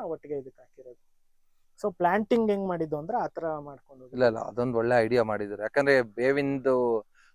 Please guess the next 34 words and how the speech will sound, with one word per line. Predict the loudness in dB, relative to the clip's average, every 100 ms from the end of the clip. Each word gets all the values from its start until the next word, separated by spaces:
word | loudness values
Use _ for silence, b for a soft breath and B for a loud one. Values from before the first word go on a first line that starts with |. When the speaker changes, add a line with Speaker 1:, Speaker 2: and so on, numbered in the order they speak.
| -10
Speaker 2:
ಒಂದಷ್ಟೇನದು | -4 -2 -2 2 2 2 0 0 -4 4
ಕಹಿ | 4 6
ಪದಾರ್ಥನೂ | 8 10 10 10 6 6
Speaker 1:
ಹಾ. |
Speaker 2:
ಸಿಕ್ತು, | 4 2 8 12
ಯಾವ್ದು | 12 12 10
ಕೀಟಗಳಿಗೆ | 8 8 10 12 10 10 8 10
Speaker 1:
ಕೀಟಗಳ್ದೇನು | 6 2 -2 -4 0
Speaker 2:
ಬೇರ್ | 12 12
Speaker 1:
ಪದಾರ್ಥ | 12
Speaker 2:
ಮೇಲೆ | 12 10
ಅಟ್ಯಾಕ್ | 10 8 4
ಮಾಡದೆ | 2 2 4
Speaker 1:
ಹೌದು, | 2
Speaker 2:
ಇಲ್ದಿರೋದಕ್ಕೆ. | 2 2 2 0 0
Speaker 1:
ಹೌದು. | -2 -2 _ _ -2
So |
ಆ | 8
Speaker 2:
ಪ್ಲಸ್ | 8 10
Speaker 1:
ತರ | 6
Speaker 2:
ಒಂಚೂರು | 8 10
ಗೊಬ್ಬರನ | 10 10 8
ಸಿಕ್-, | 6 2
ನೀವ್ | 2
ಒಂದ್ | 4
ಸ್ವಲ್ಪ | 4 6
ಟ್ರೈಕೋಡರ್ಮಾ | 6 6 4 4 2
ಸೂಡೋಮೋನಾಸ್ | 2 2 2 0 -2 -4
ಯೂಸ್ | -4 -2
ಮಾಡ್ಲಿಲ್ವಾ? | -2 0 -2 -2 -4
Speaker 1:
ಇಲ್ಲ, | -4 -6 -8 -12 _ -16
ಟ್ರೈಕೋಡರ್ಮಾ | -8 -2 2 2 2 0
ಸೂಡೋಮೋನಾಸ್ | 0 2 2 0 -4 -2 2
again | 2 2 0